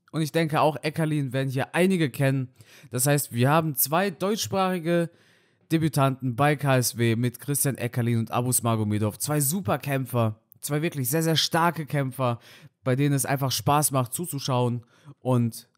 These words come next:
da heißt es jetzt schon mal Daumen drücken. Ich freue mich drauf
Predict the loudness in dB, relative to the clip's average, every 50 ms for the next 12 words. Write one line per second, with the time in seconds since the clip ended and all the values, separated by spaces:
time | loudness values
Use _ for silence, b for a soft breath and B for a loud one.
0 | _ _ -2 0 2 2 2 2 2 0 0 -2 -4 -4 -2 2 2 2 2 2
1 | 0 0 2 2 2 2 2 4 4 4 4 4 2 0 -2 -2 -4 -2 -2 -4
2 | -4 -4 -6 _ _ _ _ _ -2 -2 -2 -2 0 0 2 2 2 -2 -4 -6
3 | -8 -6 -4 -2 -2 -2 -4 -8 -16